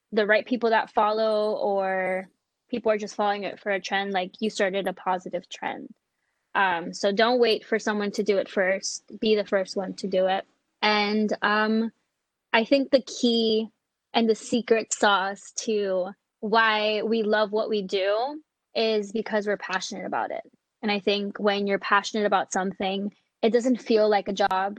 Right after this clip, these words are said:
It doesn't feel, like, miserable. So when people talk about, like, "Oh my God, this job is, like, the worst thing ever," it's like, "I'm so sorry, I can't relate," because I work for an organization that is absolutely amazing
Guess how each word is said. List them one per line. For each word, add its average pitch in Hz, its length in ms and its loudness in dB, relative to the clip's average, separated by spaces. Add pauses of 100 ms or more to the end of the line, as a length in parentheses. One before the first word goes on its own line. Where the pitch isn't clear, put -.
It 214 120 -2
doesn't 214 340 -4
feel, 196 440 0
like, 185 560 -2 (480)
miserable. 202 760 0
So 220 180 2
when 196 160 -2
people 226 300 -2
talk 208 240 -2
about, 208 180 0
like, 185 160 -2
"Oh 214 60 2
my 254 140 -2
God, 240 500 0
this - 320 -6 (440)
job 214 300 2
is, 208 80 -4
like, 214 180 -2
the 233 100 0
worst 220 280 -2
thing 220 160 -2
ever," 208 180 -2
it's 208 200 -4
like, 202 140 -2
"I'm 196 120 -2
so 214 160 -2
sorry, 202 220 0
I 190 80 0
can't 196 280 -4
relate," 196 380 -2
because 185 640 -2 (420)
I 214 140 4
work 208 320 -2
for 208 240 0
an 196 180 -2
organization 196 760 -2
that 180 400 0 (320)
is 226 160 -2
absolutely 202 480 0
amazing 185 680 -4